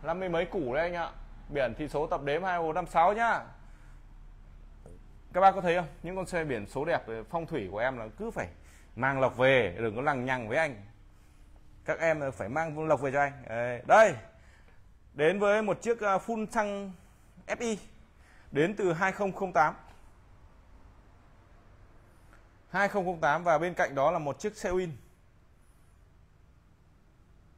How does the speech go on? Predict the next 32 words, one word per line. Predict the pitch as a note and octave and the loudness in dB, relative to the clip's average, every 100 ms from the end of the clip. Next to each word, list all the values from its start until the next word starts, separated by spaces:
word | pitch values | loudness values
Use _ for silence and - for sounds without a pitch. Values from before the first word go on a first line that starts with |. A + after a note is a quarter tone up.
| - - - - - - - - - - - - - | -20 -20 -20 -20 -20 -20 -20 -20 -20 -20 -20 -18 -6
Đấy. | A2 B2 C3 A#2+ - - - - | -2 0 -2 -6 -16 -20 -10 -6
Còn | D3 | -2
con | F3+ | 0
xe | F#3 F3+ | 2 4
này | E3 D3 D3 | 4 4 2
bên | F3+ D#3+ | -2 2
cạnh | F3+ C#3+ | 2 2
này | D#3 D#3+ | -4 -2
là, | D3 C#3+ | -2 -2
là | C#3 C#3 C#3 | -2 -2 2
màu | C#3 | 4
đỏ | D3 A#2+ G#2+ | 8 8 6
này | C#3+ | 4
là | C#3 | 2
có | C#3 | -2
mười | F3 E3 | -2 -2
tám | - C#3 F#3 | 0 0 -2
triệu | G#3 E3+ | -6 -4
tám | D3 E3 | -2 0
trăm, | G3 E3 C#3 | 0 0 -4
giảm | B2 G#2 G#2+ | -6 -4 0
giá | B2+ D#3+ | 4 4
là, | F3+ D3+ D#3+ D3+ - - - | 2 -2 -8 -16 -20 -18 -10
à, | A#2 - - - | -8 -8 -14 -16
lại | - - | -14 -12
nói | G2+ G#2+ C3+ | -10 -8 -6
đủ | G2+ F2+ | -8 -8
rồi. | G2 F#2+ - - - - - | -12 -12 -18 -20 -20 -14 -6
Mười | B2+ | 0
tám | C#3 E3 | 0 0
củ | E3+ | 0
tám. | C3 C#3+ A3+ | 4 4 2